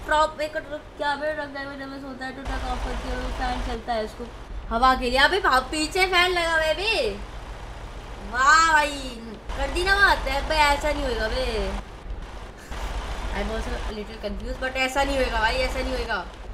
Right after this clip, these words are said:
So, अबे भाई बंदे के पास एसी वेसी माइक्रोवेव ये भाई, ये इतना महंगा ट्रक इस फैन के लिए लिया इसने। भाई यहाँ पे भाई मुझ-, पता नहीं ये घर से ज़्यादा भाई, अ, ट्रक है। उसके बाद भी अगर उसको फैन ही यूज़ करना होता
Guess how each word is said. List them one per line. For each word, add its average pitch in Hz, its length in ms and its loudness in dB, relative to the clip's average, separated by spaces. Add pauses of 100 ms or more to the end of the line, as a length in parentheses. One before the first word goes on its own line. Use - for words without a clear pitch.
(340)
So, - 120 -8
अबे 262 220 2
भाई 294 240 8
बंदे 339 280 2
के 349 100 -2
पास 370 160 6
एसी 330 340 -2
वेसी 339 220 -2
माइक्रोवेव 330 400 0
ये 330 280 -6
भाई, 320 200 -2
ये 311 360 -2
इतना 330 360 -2
महंगा 339 300 2
ट्रक 349 260 -2
इस 349 140 -4
फैन 311 260 0
के 359 80 -4
लिए 403 100 -4
लिया 415 280 -4
इसने। 311 360 -4 (580)
भाई 302 320 2
यहाँ 320 380 4
पे 339 140 -4
भाई 330 160 -2
मुझ-, 320 380 -4
पता 311 160 -2
नहीं 320 140 -6
ये 302 120 -6
घर 262 200 2
से 320 160 -4
ज़्यादा 320 320 0
भाई, 311 300 0
अ, 277 100 -8 (640)
ट्रक 285 340 -2
है। 370 360 0
उसके 302 220 -6
बाद 302 180 4
भी 311 280 -6 (720)
अगर - 220 0
उसको 349 180 -6
फैन 285 340 2
ही 349 120 0
यूज़ 349 140 -2
करना 339 240 0
होता 320 500 2